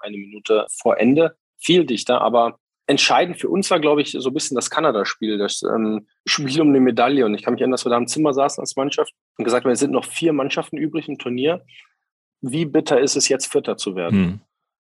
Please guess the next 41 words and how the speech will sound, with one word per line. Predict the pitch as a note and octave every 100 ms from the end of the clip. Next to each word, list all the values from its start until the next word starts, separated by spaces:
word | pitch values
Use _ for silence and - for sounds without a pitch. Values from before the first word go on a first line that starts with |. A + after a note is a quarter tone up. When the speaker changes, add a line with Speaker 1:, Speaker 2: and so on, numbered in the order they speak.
| _
Speaker 1:
Und | C#3 A2+ -
ohne | D3 D3+
irgendwas | C#3 C3+ B2 B2+
nach | A2
Hause | A#2 G#2+ _
zu | A2+ - -
fahren. | G2 F2 F2 _
Und | G2+
da | A2
haben |
wir | B2
gesagt, | A#2 A2 -
„Wir | A2+
müssen | B2+ -
es | -
direkt | B2 A#2+ A#2+
im | A2
nächsten | G#2+ -
Spiel | - G#2+
machen, | G2 F2 - -
ne, | G2+
gegen | G#2 G#2+
die | G#2+
Kanadier.“ | - G2 F#2 F2 - _ _ _ _ -
Und | A2
dass | A2+ -
du | B2
nicht | C3 -
ins | C3+ A#2+ A#2
Spiel | - C3
um | B2+
Platz | A#2+ A#2+ -
drei, | A2 A#2 C3+ C3+
und | A#2+ A#2 A2 - _ _ -
so, | B2+ C#3 C3 C3
so | C3+
kam | C3 B2+ D#3+
es | -
dann | G#2+
auch. | G2 G#2+ A#2+
Und | A#2+ A2+